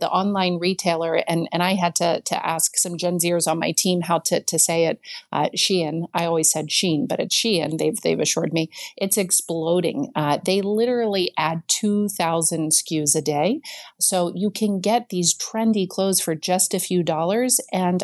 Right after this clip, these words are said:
I think it's very tempting to a lot of Gen Zers to be able to be fashionable and on trend when they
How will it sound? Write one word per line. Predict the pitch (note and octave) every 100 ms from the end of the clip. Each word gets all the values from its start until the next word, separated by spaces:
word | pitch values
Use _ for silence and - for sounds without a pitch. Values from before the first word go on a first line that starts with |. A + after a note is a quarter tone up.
| -
I | F#3+
think | F#3+ A#3+ B3
it's | B3+ -
very | B3 B3+ B3+
tempting | B3 G#3+ D4+ - F4+ A#3
to | F#3
a | E3+
lot | D#3+ D#3
of | D#3
Gen | D3+ D#3+ D#3 D#3
Zers | D#3 D#3 D#3 - - - -
to | F#3
be | G#3
able | G#3+ G3+
to | G3 G3
be | F#3 F#3
fashionable | F3 F3+ - F#3 E3+ E3+ E3+ -
and | E3+
on | - E3 E3 D#3+
trend | - F#3+ E3+ E3 -
when | F3+ F3
they | D#3+